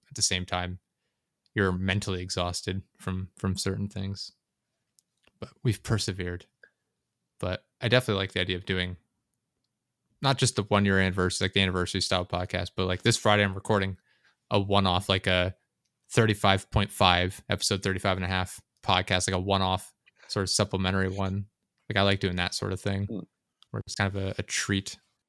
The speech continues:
Speaker 1: for me as well as the listener, I guess, more for me. <laughs>
Speaker 2: I think that's great.
Speaker 1: But I
Speaker 2: I think a lot of that has to do with, um, you know, how much pressure you guys are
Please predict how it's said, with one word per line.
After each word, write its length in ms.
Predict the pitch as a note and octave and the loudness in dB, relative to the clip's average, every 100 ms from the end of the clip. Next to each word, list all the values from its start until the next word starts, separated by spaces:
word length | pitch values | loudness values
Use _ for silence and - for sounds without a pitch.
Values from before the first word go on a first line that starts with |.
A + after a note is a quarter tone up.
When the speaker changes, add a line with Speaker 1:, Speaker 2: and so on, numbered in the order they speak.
| _ _ _ _ | _ _ _ _
Speaker 1:
for 320 | - - - F#2 | -14 -10 -6 -4
me 120 | F#2+ - | -4 -4
as 160 | G2+ | -4
well 140 | G2 F#2+ | -2 -4
as 80 | F#2+ | -2
the 80 | |
listener, 320 | F#2+ F#2 - G2 | -4 -4 -6 -6
I 40 | |
guess, 280 | G2 G2+ - _ | -6 -6 -10 _
more 160 | G#2+ F#2+ | -6 -6
for 160 | - | -6
me. 140 | G2 G2 _ | -6 -6 _
<laughs> 100 | - - - - _ _ - - _ _ _ _ _ _ _ _ _ _ _ | -20 -20 -20 -20 _ _ -20 -20 _ _ _ _ _ _ _ _ _ _ _
Speaker 2:
I 40 | - | -6
think 160 | B2 | -2
that's 180 | B2 - | 0 0
great. 300 | - F2 G#2 - | 2 2 2 -2
Speaker 1:
But 160 | G#2 - _ | -4 -4 _
I 40 | F2+ | -8
Speaker 2:
I 20 | |
think 260 | - A2+ F2+ | -4 -6 -6
a 140 | - | -2
lot 160 | F2+ F2+ | 2 2
of 60 | F#2 | 6
that 160 | F2+ | 6
has 240 | E2+ E2+ - | 4 0 -4
to 60 | |
do 120 | F2+ | -2
with, 200 | E2 D#2 - | 0 0 -2
um, 400 | E2 D2+ D2+ D2+ - _ _ _ - | -2 -2 -4 -8 -14 _ _ _ -12
you 80 | - | -4
know, 140 | F2 D#2 | -2 0
how 100 | F2+ | 0
much 260 | E2+ D#2+ - | -2 -4 2
pressure 340 | F2+ D#2+ E2+ | 4 4 2
you 100 | E2 | 0
guys 200 | E2 D2+ | 0 0
are 280 | D#2 D#2+ D2+ | 0 0 -2